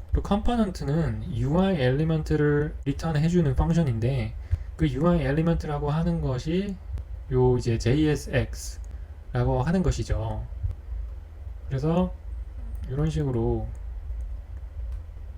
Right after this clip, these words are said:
제이에스엑스를 리턴하는 펑션을 우리가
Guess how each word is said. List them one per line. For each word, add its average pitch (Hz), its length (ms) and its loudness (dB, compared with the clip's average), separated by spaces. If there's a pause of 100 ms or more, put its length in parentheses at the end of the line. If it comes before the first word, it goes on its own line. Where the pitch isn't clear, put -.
(1700)
제이에스엑스를 151 840 2
리턴하는 156 540 0
펑션을 196 420 2
우리가 143 440 2